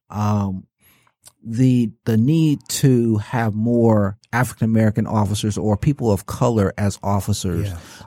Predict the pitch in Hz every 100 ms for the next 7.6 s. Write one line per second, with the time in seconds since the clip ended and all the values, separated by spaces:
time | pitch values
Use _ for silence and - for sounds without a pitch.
0 | - 120 120 110 123 120 - 131 120 117
1 | 107 107 _ _ _ _ - 117 104 98
2 | 82 - - 113 123 117 113 - 117 123
3 | 110 110 110 104 - - - 127 135 113
4 | - - 107 69 55 _ _ _ _ _
5 | - 135 135 127 123 _ _ _ _ _
6 | _ _ _ _ - 131 131 185 262 -
7 | 175 123 123 113 110